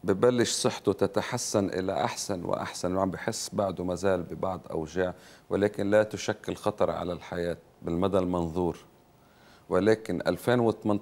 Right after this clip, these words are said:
عشر بيمرق بخضة صحية كمان ما بتشكل خطر على حياته، بس في عنده خضة صحية بالألفين وثمانية عشر.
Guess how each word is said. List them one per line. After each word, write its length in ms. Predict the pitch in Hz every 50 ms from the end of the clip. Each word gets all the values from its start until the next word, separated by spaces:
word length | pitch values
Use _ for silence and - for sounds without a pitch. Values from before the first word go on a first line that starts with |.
| - 110
عشر 280 | 104 104 101 - -
بيمرق 380 | 104 110 120 123 117 101 - -
بخضة 420 | - 90 - - 117 107 101 104
صحية 460 | 92 - - 92 - - 104 101 104
كمان 360 | 107 - - 101 107 117 113 113
ما 140 | 113 127
بتشكل 460 | 135 - - - 120 107 - - - 73
خطر 300 | - - 85 - - 67
على 80 | 69
حياته، 400 | - - 76 73 - - - - - - - - - - - - -
بس 180 | 101 92 -
في 120 | - - 110
عنده 200 | 107 104 92 98
خضة 280 | - - 92 82 90
صحية 460 | 87 - - 82 - - 101 95 98
بالألفين 440 | 92 92 90 - - 90 - - 92
وثمانية 360 | 90 80 - - - 71 73 - - - - -
عشر. 200 | - - -